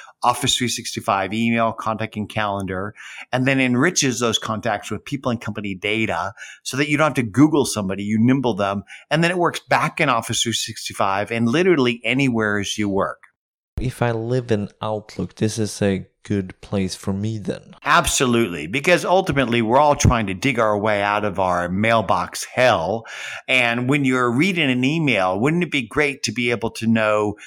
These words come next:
Speaker 1: not who that person is, what their business is about, and the history of interactions that you and the team have had with them? That's what Nimble does, because it plugs into your Office three sixty-five. You add it as an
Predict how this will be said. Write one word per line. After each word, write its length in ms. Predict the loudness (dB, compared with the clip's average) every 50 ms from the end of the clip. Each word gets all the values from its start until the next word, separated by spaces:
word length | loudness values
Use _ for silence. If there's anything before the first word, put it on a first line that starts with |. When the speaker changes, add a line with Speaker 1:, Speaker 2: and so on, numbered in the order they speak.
| -20 -16 _ -2
Speaker 1:
not 440 | 0 4 4 6 4 4 2 0 -4 -2
who 180 | 2 2 4 4
that 220 | 4 2 0 0
person 400 | -2 -2 0 0 0 0 -2 -2
is, 260 | -2 -4 -4 -6 -2
what 200 | -2 -2 -2 0
their 100 | -2 -2
business 460 | -2 0 -2 -4 -2 -2 -4 -4 -4
is 40 | -4
about, 380 | -4 -2 -2 -2 -2 -4 -6 -6
and 80 | -6 -4
the 40 | -2
history 300 | -2 -2 -2 -2 -2 -4
of 80 | -4
interactions 800 | -4 -4 -2 -2 -2 0 -2 -4 -4 -4 -4 -2 -2 -2 -2 -4 -6 -10 -14 -16 -18 -6 _
that 120 | -2 -2
you 180 | 0 2 2 4
and 80 | 4 2
the 80 | 2
team 200 | 0 0 0 0
have 80 | 0 -2
had 280 | -2 -2 0 0 0
with 160 | 0 0 0 -2
them? 240 | -4 -4 -2 -2
That's 220 | -2 -2 -2 -2 -4
what 140 | -4 0 0
Nimble 340 | 0 2 2 0 0 -2
does, 420 | 0 0 2 2 2 0 -2 -4 -4
because 460 | -6 -6 -2 0 0 0 0 -2 -4 -10 -14 -14 -16 -8 -4
it 180 | -4 -4 -4 -4
plugs 480 | -2 2 2 2 2 2 -2 -2 -2
into 500 | 0 0 0 2 0 0 2 2 4 4
your 420 | 6 6 4 4 4 2 2 0 0
Office 340 | -2 -4 -4 -4 -4 -4 -4
three 160 | -2 -2 -2
sixty-five. 760 | -2 -2 -4 -6 -6 -4 -4 -2 0 0 0 0 0 -2 -2 -4
You 140 | -6 -6 -4 0
add 260 | 2 2 4 2 2
it 100 | 2 0
as 180 | 0 -2 -4
an 80 | -8 -10